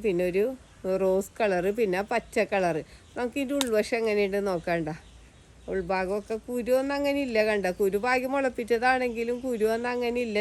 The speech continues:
ചാമ്പക്ക, ചാമ്പക്കക്ക് നല്ല മധുരം കേട്ടോ. നോമ്പായതുകൊണ്ട് നമുക്ക് ഇത് തിന്നാണിക്കാനൊന്നും പറ്റൂല. ചാമ്പക്ക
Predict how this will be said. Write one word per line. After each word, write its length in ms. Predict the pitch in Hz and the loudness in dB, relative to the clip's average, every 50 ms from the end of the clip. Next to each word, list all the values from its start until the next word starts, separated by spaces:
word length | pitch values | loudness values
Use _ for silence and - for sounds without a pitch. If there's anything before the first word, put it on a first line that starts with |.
| 214 240 | 0 2
ചാമ്പക്ക, 480 | 240 220 208 190 196 196 190 - 214 226 - | 0 0 0 0 -2 -4 -2 -2 -4 -2 -2
ചാമ്പക്കക്ക് 760 | 254 226 208 185 190 196 190 - - - - 196 185 - 208 208 233 | -2 -2 0 0 0 -2 -2 -4 -10 -6 -6 -6 -4 -4 -4 -4 -4
നല്ല 140 | 240 240 240 240 262 | -4 -4 -4 -4 -4
മധുരം 340 | 262 226 220 220 214 226 220 | -4 0 2 2 2 2 0
കേട്ടോ. 160 | 202 190 196 180 175 | 0 -2 -4 -4 -2
നോമ്പായതുകൊണ്ട് 560 | 175 175 175 175 190 214 240 226 233 233 220 226 240 | -4 -4 -4 -2 -2 -2 0 0 -2 -4 -4 -6 -8
നമുക്ക് 180 | 247 247 233 247 233 | -8 -8 -6 -8 -8
ഇത് 100 | 240 254 | -8 -8
തിന്നാണിക്കാനൊന്നും 720 | 240 240 226 220 226 226 220 - 226 226 226 226 226 220 233 | -8 -6 -6 -6 -6 -6 -6 -6 -6 -6 -6 -8 -8 -8 -10
പറ്റൂല. 300 | 220 - 220 202 190 202 226 - - - - - - - - | -10 -8 -8 -6 -6 -6 -8 -8 -14 -20 -20 -20 -20 -14 -6
ചാമ്പക്ക 500 | 240 214 185 180 175 180 175 170 196 185 | -4 -4 -2 -2 -4 -6 -8 -8 -8 -8